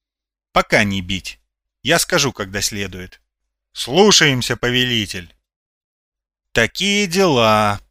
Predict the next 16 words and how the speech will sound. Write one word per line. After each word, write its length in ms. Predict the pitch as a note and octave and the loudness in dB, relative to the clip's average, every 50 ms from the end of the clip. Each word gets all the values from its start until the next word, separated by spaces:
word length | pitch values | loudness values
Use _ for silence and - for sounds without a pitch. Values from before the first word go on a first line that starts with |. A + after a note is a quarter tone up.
| _ _ _ _ _ _ | _ _ _ _ _ _
отстраненно, 800 | - A2+ - - - - C3 B2+ B2+ D3 D#3+ E3+ E3+ E3 D#3 D3+ | -10 -6 -6 -6 -4 0 0 0 0 0 -2 -2 -2 -2 -4 -4
неизвестно 640 | C3+ B2 A#2+ B2 B2 A#2+ A2 B2 B2+ A#2 - A#2+ G#2 | -2 0 0 2 0 0 0 0 -2 0 0 -4 -6
по 140 | - - G#2 | -4 -6 -8
какому 500 | - A#2+ G#2+ - C3 A#2 G#2+ G#2+ G#2 G2 | -8 -8 -10 -6 -4 -2 -2 -2 -4 -4
поводу, 460 | - D3 D#3+ D#3 D#3 D#3+ D3 D3+ C#3+ | 0 0 0 2 0 -2 -2 -2 -6
сказал 400 | - - - G#2 G2 A#2+ B2 A#2 | -8 -6 -6 -4 -2 0 -2 -2
Бастурхан, 680 | G#2+ A2 - - - B2+ - - - A#2 G#2 G2 F2 - _ _ _ _ _ _ _ _ - | -2 -6 -8 -6 -8 -10 -10 -6 -4 -4 -2 -4 -6 -8 _ _ _ _ _ _ _ _ -6
пока 260 | - A#2 - B2 A2+ | -6 -2 0 0 0
специальный 640 | - - - A2 - - B2+ A#2 A2 G#2 G2+ G2+ F#2+ | 0 -2 -8 -8 -2 0 2 2 2 0 -2 -4 -4
человек 540 | - - A2+ G#2 G#2+ G#2+ A#2+ D3 D#3 - - | -4 -4 -4 -4 -4 -2 -2 -2 -2 -2 -6
разливал 540 | A2 G#2 F#2 G#2+ G#2 G#2 G#2+ A#2+ B2+ B2+ | -8 -6 -6 -6 -6 -4 -2 -2 -2 -2
по 160 | - - G#2+ F#2+ | -4 -8 -10 -6
пиалам 560 | - G#2+ G2 G2+ G#2+ A#2 A#2 A#2 A2+ G#2+ G2+ | -4 -2 -2 0 0 0 -2 -2 -4 -6 -8
кумыс. 560 | _ - A2+ G#2+ G#2 G2 F#2 F2 - - _ _ _ _ _ _ _ _ _ _ _ _ _ _ _ _ _ - | _ -6 -6 -4 -4 -4 -6 -8 -12 -14 _ _ _ _ _ _ _ _ _ _ _ _ _ _ _ _ _ -4
«Пора 360 | G#2+ G2+ G#2 A#2 C3+ D#3 E3+ | -2 -2 2 4 4 4 6
ложиться. 720 | E3 D#3 C3+ G2+ G#2 A2+ A2 G2 - - - G#2 G2+ F#2+ | 4 4 2 2 0 -2 -2 -2 -4 -6 -6 -6 -8 -8